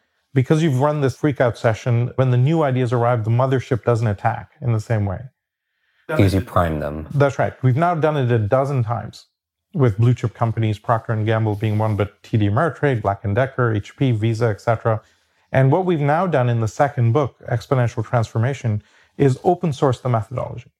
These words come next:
Speaker 1: If we tried to own it, we'll never get to everybody. And my thesis is every one of the Global five thousand has to go through something like this, with or without us. Otherwise, they've got existential threats. Might as well open source it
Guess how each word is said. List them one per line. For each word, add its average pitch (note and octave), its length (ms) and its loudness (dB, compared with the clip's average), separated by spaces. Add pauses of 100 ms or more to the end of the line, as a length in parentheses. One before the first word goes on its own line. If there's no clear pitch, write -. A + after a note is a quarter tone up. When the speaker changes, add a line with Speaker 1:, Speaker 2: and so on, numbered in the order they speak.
(180)
Speaker 1:
If D#3 160 0
we C#3+ 100 2
tried E3+ 220 0
to C3 80 -2
own C#3 220 0
it, A#2+ 120 0
we'll A#2+ 220 0
never B2 300 0
get A2+ 240 0
to G#2+ 180 -4
everybody. G#2 640 -2 (320)
And B2+ 160 4
my B2+ 120 2
thesis - 480 -2
is G#2+ 240 2
every C#3+ 440 0
one C3+ 260 2
of A#2 80 0
the A2 80 0
Global A2+ 320 0
five A2 260 0
thousand A#2 340 0
has A#2+ 300 -4
to A#2+ 100 0
go A2 160 2
through G#2+ 180 -4
something G#2+ 380 -4
like F#2 200 -6
this, - 300 -16 (220)
with F3 200 2
or C3 60 4
without G2 280 2
us. - 240 -16 (200)
Otherwise, B2+ 340 4
they've A#2 120 0
got A2+ 160 0
existential G#2 580 -4
threats. - 360 -12
Might C3+ 140 4
as C#3 60 0
well B2 140 0
open A#2 280 -2
source - 280 -4
it A2 160 -4